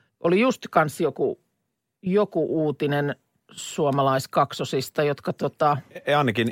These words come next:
Speaker 2: Emilia ja Erika Nyström.
Speaker 1: I-, i-, le-, noi
Speaker 2: Rantalentopallo,
Speaker 1: rantalent-,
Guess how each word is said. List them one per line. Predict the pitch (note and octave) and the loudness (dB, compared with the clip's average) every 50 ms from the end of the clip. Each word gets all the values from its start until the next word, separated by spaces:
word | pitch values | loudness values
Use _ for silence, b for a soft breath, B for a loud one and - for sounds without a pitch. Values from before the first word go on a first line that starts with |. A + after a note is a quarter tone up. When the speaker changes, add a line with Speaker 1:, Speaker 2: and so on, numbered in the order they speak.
| - - | -2 -2
Speaker 2:
Emilia | D3+ D#3 D#3 D3+ D3 D3 C#3+ C3+ | 0 2 2 4 4 4 6 6
ja | C3+ C3+ | 6 6
Erika | C3 C#3+ C#3+ C#3+ C3+ B2 - D3 | 4 4 4 4 4 2 2 2
Nyström. | D3 F3 F3+ C3+ G2+ - - - - F2+ F2 F2 E2 - - - | 4 4 4 4 2 0 -2 -2 -2 -2 -2 -2 -6 -8 -12 -14
Speaker 1:
I-, | - - _ - A4+ | -14 -10 _ -6 -6
i-, | - - A#3 G#3+ G#3+ | -6 -6 -8 -4 -2
le-, | B3 A#3+ A#3 - - | -2 -2 -2 -2 -2
noi | A#3+ A#3 A#3 A3+ A3+ G#3+ G#3+ - - - _ _ _ _ _ - | 2 2 4 4 4 2 0 -4 -12 -20 _ _ _ _ _ 0
Speaker 2:
Rantalentopallo, | - D#3 E3 C#3+ B2 A#2 G#2+ G2+ F#2+ - - - B3 | 2 4 4 4 4 4 4 4 4 4 4 4 6
Speaker 1:
rantalent-, | - G2 F3+ F3 | 6 6 6 6